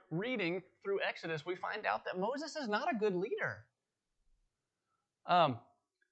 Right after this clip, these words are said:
and in fact, we're about to read here in a minute, Moses spends, like, two full chapters arguing with God.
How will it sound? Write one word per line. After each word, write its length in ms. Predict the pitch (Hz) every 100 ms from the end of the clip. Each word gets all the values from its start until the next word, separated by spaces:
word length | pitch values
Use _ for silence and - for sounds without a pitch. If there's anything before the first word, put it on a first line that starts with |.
| _ _
and 80 | 170
in 80 | 190
fact, 180 | - 269
we're 100 | 214
about 260 | 190 311
to 80 | 226
read 160 | 208 185
here 140 | 196
in 40 | 190
a 60 |
minute, 260 | 226 285 - -
Moses 380 | 180 220 277 277
spends, 380 | - 220 202 175
like, 200 | 170 - - -
two 240 | 330 381 -
full 160 | 302 269
chapters 580 | - 262 254 - 175 160 - - 185 247
arguing 480 | 240 190 220 202 185
with 240 | 175 180 170
God. 500 | 185 226 214 123 98